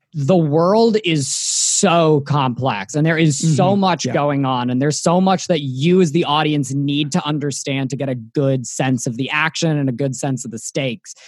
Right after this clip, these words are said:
Speaker 1: that inevitably large swaths of all three of these movies are devoted to just setup.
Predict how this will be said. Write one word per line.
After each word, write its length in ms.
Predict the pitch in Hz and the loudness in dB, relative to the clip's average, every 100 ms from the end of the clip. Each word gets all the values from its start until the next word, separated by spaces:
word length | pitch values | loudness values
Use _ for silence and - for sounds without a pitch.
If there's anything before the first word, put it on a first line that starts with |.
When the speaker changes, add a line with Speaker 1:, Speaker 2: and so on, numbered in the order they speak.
| - 151 143 | -20 -10 0
Speaker 1:
that 360 | 170 143 135 _ _ _ _ - | 2 2 -2 _ _ _ _ -2
inevitably 920 | 180 190 196 190 165 160 151 131 120 _ _ _ 180 | 2 2 2 2 2 0 0 0 -4 _ _ _ -6
large 880 | 170 180 190 185 190 208 190 156 | -2 0 2 2 2 2 2 0
swaths 840 | 139 - 147 135 143 151 175 - - | -6 -6 -4 -2 0 -2 -2 -4 -4
of 300 | 147 151 139 147 - | 0 0 0 -4 -8
all 260 | 135 143 143 | -2 0 0
three 340 | 143 143 147 | -2 0 2
of 140 | 165 | 2
these 260 | 151 165 156 | 2 2 4
movies 440 | 170 175 185 170 170 | 4 4 4 2 2
are 220 | 151 147 147 | 0 0 2
devoted 640 | 147 135 131 127 120 107 | 0 0 0 0 -2 -6
to 260 | - 120 110 107 | -6 -6 -6 -10
just 380 | - 101 - - | -10 -10 -10 -10
setup. 340 | 107 90 | -10 -10